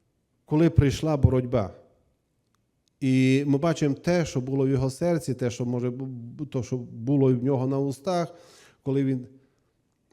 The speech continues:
говорив, коли він спілкувався, ми бачимо, воно проявилося в житті. Встояв.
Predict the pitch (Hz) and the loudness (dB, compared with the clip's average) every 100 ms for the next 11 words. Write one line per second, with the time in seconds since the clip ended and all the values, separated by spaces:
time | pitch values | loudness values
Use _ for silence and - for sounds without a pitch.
0 | _ _ _ _ _ _ 127 131 165 170 | _ _ _ _ _ _ 0 4 4 4
1 | 143 139 131 - 143 123 151 180 170 - | 4 4 2 0 -4 -2 0 0 -2 -2
2 | 160 135 - _ _ _ _ _ - 143 | -2 -4 -12 _ _ _ _ _ -8 -6
3 | 147 139 135 151 147 139 135 139 139 135 | -4 -2 -2 -2 -4 -4 -2 0 -2 -2
4 | - 135 123 110 - _ _ _ _ _ | -4 -4 -4 -8 -18 _ _ _ _ _
5 | _ - 113 123 123 - 92 - _ _ | _ -10 -4 -4 -6 -12 -14 -14 _ _
6 | _ _ _ _ - - - 147 87 80 | _ _ _ _ -20 -20 -8 -6 -6 -8